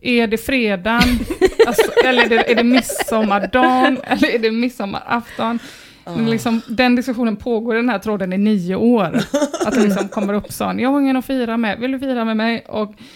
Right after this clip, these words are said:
Speaker 1: ja, jag vet inte hur de ska kunna mötas på sina spontana picknickar. Eh, i alla fall,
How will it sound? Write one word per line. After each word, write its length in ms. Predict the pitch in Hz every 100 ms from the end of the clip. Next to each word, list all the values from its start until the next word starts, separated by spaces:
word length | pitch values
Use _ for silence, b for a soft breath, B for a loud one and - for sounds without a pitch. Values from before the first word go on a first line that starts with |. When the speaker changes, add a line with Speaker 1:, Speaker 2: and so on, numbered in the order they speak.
| B B B B
Speaker 1:
ja, 200 | 202 -
jag 120 | 226
vet 80 | 220
inte 180 | 233 214
hur 120 | 208
de 100 | 202
ska 120 | 208
kunna 160 | 196 196
mötas 400 | 208 196 - 185
på 100 | 208
sina 200 | 202 202
spontana 440 | 196 220 208 185
picknickar. 680 | 180 190 - 185 226 262 330 - _ -
Eh, 680 | 214 208 208 208 202 202
i 120 | 254 285
alla 140 | 269
fall, 580 | - 302 254 247 277